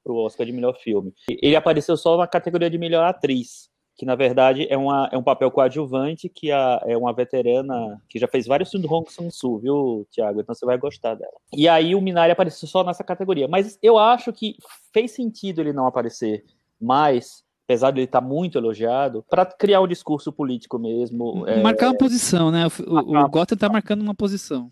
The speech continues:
Speaker 1: É, e como ele tem essa coisa dos comitês, então fica mais tranquilo isso. Não é uma, não é uma coisa arquitetada, tá? O Gotham é, é um prêmio muito mais fluido, vamos dizer assim.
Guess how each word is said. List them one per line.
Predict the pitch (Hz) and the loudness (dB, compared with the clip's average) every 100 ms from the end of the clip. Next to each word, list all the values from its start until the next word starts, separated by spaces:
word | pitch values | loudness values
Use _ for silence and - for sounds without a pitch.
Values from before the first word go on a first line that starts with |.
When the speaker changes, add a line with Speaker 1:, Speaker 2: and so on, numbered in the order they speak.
| - | 0
Speaker 1:
É, | 139 107 - | 2 2 -2
e | |
como | 190 285 | 0 2
ele | 330 | 2
tem | 269 196 180 | 2 2 2
essa | 170 | 0
coisa | 165 160 | 0 0
dos | 151 160 | -2 -6
comitês, | 185 151 139 185 202 196 | -4 -4 -4 2 4 4
então | 190 226 | 2 -2
fica | 220 - 294 285 | -2 -2 0 2
mais | 269 269 | 0 0
tranquilo | 302 294 - 220 196 143 | -4 -4 -2 0 0 0
isso. | 131 - 135 | 0 -2 -4
Não | 156 | -2
é | 196 | 0
uma, | 196 180 156 139 151 - _ _ - | 0 0 2 2 0 -4 _ _ -12
não | 127 139 | -6 -4
é | 156 | -2
uma | 180 151 | -2 -2
coisa | 139 127 123 | 0 2 0
arquitetada, | - 120 107 - 95 107 101 95 | -2 -8 -8 -2 0 2 0 -4
tá? | 82 98 | -6 -6
O | 98 110 127 | -4 -4 -4
Gotham | 135 170 202 196 190 | 0 0 0 -6 -6
é, | 151 | -4
é | |
um | 156 160 156 | -4 -6 -10
prêmio | - 151 147 | -10 -8 -8
muito | 151 - | -10 -10
mais | 175 175 165 147 - - _ _ _ _ | -6 -6 -4 -6 -10 -18 _ _ _ _
fluido, | - - 190 180 151 147 120 | -12 2 6 6 6 2 0
vamos | 117 110 | 0 -2
dizer | 107 113 | 0 0
assim. | 107 113 101 | -2 -6 -14